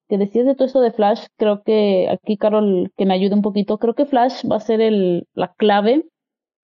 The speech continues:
para todo lo que se va a venir para D C, que va a ser como un reinicio de, de todo este universo. Va a ser, su Flashpoint va a ser algo así como su,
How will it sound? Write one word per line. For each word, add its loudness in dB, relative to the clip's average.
para 0
todo 0
lo 0
que -2
se -6
va 2
a 0
venir 2
para 0
D 0
C, -2
que 2
va 2
a -2
ser -2
como 2
un 2
reinicio 2
de, 0
de -6
todo 0
este -2
universo. 2
Va 0
a -6
ser, 0
su 0
Flashpoint 0
va 0
a -4
ser -2
algo 0
así -4
como 0
su, 0